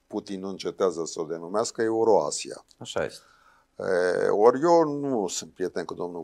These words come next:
Speaker 1: Putin și nici nu văd de ce aș fi. E, mi-e teamă că a, a,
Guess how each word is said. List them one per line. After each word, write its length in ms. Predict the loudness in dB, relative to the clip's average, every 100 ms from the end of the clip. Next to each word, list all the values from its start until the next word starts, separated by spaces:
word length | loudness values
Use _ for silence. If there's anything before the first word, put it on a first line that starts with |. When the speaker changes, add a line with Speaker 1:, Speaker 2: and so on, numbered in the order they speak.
| -4
Speaker 1:
Putin 460 | -4 -2 -6 -6
și 380 | -10 -10 -10 -10
nici 440 | -10 -10 -8 -8 -8
nu 100 | -4
văd 200 | -2 -2
de 120 | -2
ce 140 | -2
aș 220 | -2 -2 -8
fi. 100 | -8
E, 100 | -10 -10 -6 -2 -2
mi-e 180 | -2 -4
teamă 300 | 2 2 2
că 360 | 4 6 8 6
a, 160 | 6 4
a, 220 | 4 4